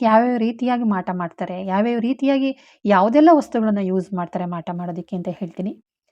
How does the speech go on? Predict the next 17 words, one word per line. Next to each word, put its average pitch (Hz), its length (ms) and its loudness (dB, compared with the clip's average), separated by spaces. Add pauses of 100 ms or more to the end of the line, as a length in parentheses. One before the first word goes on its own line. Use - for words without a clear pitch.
(560)
ನಾಮ್-, 226 440 4
ನಮ್ಮ 233 200 4
ತಲೆಯ 214 360 0
ಕೂದಲು 185 380 -8 (1000)
ಕಾಲಿ-, 220 560 2
ಬರೀ 214 340 4
ಕಾಲಲ್ಲಿ 202 400 0
ನಡಿಬೇಕು, 170 360 -4
ಚಪ್ಲಿಲಲ್ಲ, 196 640 -2
ಬರೀ 214 320 0
ಕಾಲಲ್ಲಿ 190 480 -2
ನಡೆದಾಗ 170 460 -4 (540)
ಆ 185 200 4
ಕ್-, - 240 -10
ನಾವು 190 280 2
ಪಾದ 202 280 4
ಇಟ್ಟಾಗ 214 440 0